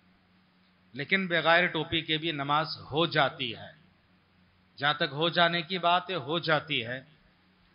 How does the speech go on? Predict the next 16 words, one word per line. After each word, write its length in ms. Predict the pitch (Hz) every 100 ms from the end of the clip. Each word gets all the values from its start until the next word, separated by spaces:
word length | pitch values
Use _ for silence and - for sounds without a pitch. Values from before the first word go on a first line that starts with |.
| _ -
लेकिन 300 | 160 196 185
ये 340 | 143 175 208 220 220 208 214 - _ -
कभी 440 | 185 170 202 262 254
टोपी 340 | 233 208 202
नहीं 160 | 175 160
पहनना, 440 | 147 127 113 104 _ _ _ _ _ 151
ये 220 | 175 180
एक 80 | 175 - 175 -
शेवा 400 | - 151 190 196
समझ 320 | 180 165 160
लेना 240 | 165 185
कि 160 | 185 196
टोपी 380 | 175 156 - 196 -
कभी 300 | 135 131 196
नहीं 200 | 220 214
पहनना, 520 | - 147 135 123 147